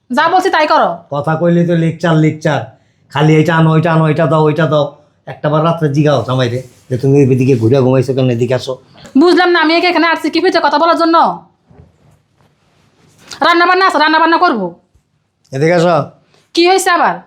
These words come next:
Speaker 2: রান্না বান্না করবো, রান্না বান্না। সবসময় একেবারে হট হয়ে থাকে,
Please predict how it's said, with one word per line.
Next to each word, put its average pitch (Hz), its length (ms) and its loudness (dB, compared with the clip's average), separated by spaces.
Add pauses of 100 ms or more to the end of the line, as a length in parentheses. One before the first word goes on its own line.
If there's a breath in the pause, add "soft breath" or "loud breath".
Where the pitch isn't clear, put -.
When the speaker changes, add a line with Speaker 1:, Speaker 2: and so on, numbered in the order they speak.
(120)
Speaker 2:
রান্না 135 520 -8
বান্না 226 240 -2
করবো, 175 140 -2
রান্না 147 320 0
বান্না। 220 440 0 (1500)
সবসময় 160 480 -2
একেবারে 156 260 0
হট 135 260 0
হয়ে 185 140 2
থাকে, 117 240 -4